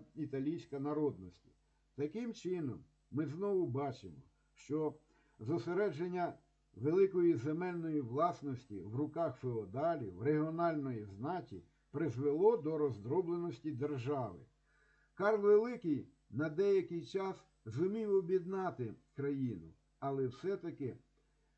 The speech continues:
зосередження великої власності, з-, перш за все земельної власності в регіонах приводить...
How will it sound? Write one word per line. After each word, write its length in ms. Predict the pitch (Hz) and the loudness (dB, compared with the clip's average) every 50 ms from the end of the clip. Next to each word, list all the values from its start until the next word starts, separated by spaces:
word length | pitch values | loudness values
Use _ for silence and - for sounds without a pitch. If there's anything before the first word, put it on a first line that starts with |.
| _ _ _ _ _ _ _ _ _ - | _ _ _ _ _ _ _ _ _ -8
зосередження 840 | 110 117 165 156 117 160 175 180 202 196 131 147 165 170 165 160 | -4 -2 0 0 0 0 0 0 0 0 -2 -2 -4 -2 -2 -2
великої 540 | 147 151 170 180 185 175 - 165 165 156 151 | 0 0 2 2 2 2 2 2 2 2 2
власності, 800 | 147 131 131 147 160 170 160 131 - 147 131 120 - - 123 113 | 2 0 0 0 0 0 0 -2 -4 -4 -6 -6 -6 -6 -8 -8
з-, 260 | 95 101 104 127 135 123 | -8 -8 -10 -12 -10 -6
перш 200 | 147 151 147 127 117 | -4 -4 -2 -2 -2
за 100 | 143 135 | -4 -4
все 220 | - 135 147 135 | -4 -2 -4 -4
земельної 680 | 120 120 143 151 160 170 170 165 156 151 143 139 135 123 | -2 -2 -2 0 0 0 0 -2 -2 -2 -2 -2 -2 -4
власності 840 | 113 117 135 151 156 147 - - 131 120 113 - - - 101 87 76 - _ _ _ _ _ _ | -2 -2 -2 0 0 -2 -2 -4 -6 -6 -6 -8 -10 -12 -12 -12 -12 -14 _ _ _ _ _ _
в 140 | 113 117 135 | -6 -4 0
регіонах 680 | 156 151 127 123 131 139 160 196 214 214 202 196 190 185 - _ _ _ _ _ _ | 0 2 2 2 2 4 6 6 6 6 4 -2 -6 -10 -12 _ _ _ _ _ _
приводить... 800 | - 123 127 123 113 117 139 180 208 202 180 185 190 180 - - | -8 -4 -4 -4 -2 0 4 4 4 4 4 2 0 0 -2 -6